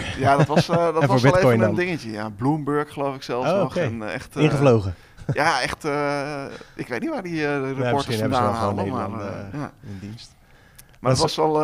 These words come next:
Speaker 1: eh, dat was echt wel heel erg leuk.
Speaker 2: Ja, dat is nu niet meer zo'n big deal als iemand dat doet. Kijk, als een groot,
Speaker 1: Nee,
Speaker 2: eh, echt
Speaker 1: dat
Speaker 2: een heel groot bedrijf het accepteert.
Speaker 1: Ja.
Speaker 2: Je had bijvoorbeeld laatst, eh, P W C in Luxemburg. Die,
Speaker 1: Ja.
Speaker 2: de klanten van hun konden ook in Bitcoin, eh, factuurtjes voldoen. Dat is wel interessanter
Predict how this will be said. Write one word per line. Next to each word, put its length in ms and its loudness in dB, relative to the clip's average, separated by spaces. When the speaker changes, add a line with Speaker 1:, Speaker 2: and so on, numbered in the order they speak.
Speaker 1:
eh, 60 -2
dat 160 -2
was 160 -4
echt 240 -4
wel 160 -6
heel 140 -4
erg 100 -8
leuk. 240 -14
Speaker 2:
Ja, 160 -8
dat 140 0
is 100 -2
nu 120 2
niet 120 2
meer 140 0
zo'n 200 0
big 180 -4
deal 160 -4
als 140 -6
iemand 200 -8
dat 160 -12
doet. 200 -12
Kijk, 160 -14
als 100 -6
een 80 -8
groot, 320 0
Speaker 1:
Nee, 120 -2
Speaker 2:
eh, 220 0
echt 80 -6
Speaker 1:
dat 100 -8
Speaker 2:
een 60 -4
heel 140 0
groot 200 -2
bedrijf 360 -4
het 100 -8
accepteert. 440 -8
Speaker 1:
Ja. 60 -6
Speaker 2:
Je 60 -14
had 120 -8
bijvoorbeeld 300 -8
laatst, 380 -8
eh, 100 -4
P 80 -10
W 120 -4
C 140 -8
in 220 -4
Luxemburg. 600 -6
Die, 160 -10
Speaker 1:
Ja. 160 -4
Speaker 2:
de 120 -6
klanten 340 -4
van 120 -2
hun 200 -2
konden 340 -6
ook 140 -8
in 100 -10
Bitcoin, 560 -10
eh, 200 -10
factuurtjes 480 -8
voldoen. 380 -10
Dat 160 -4
is 100 -10
wel 200 -4
interessanter 800 -6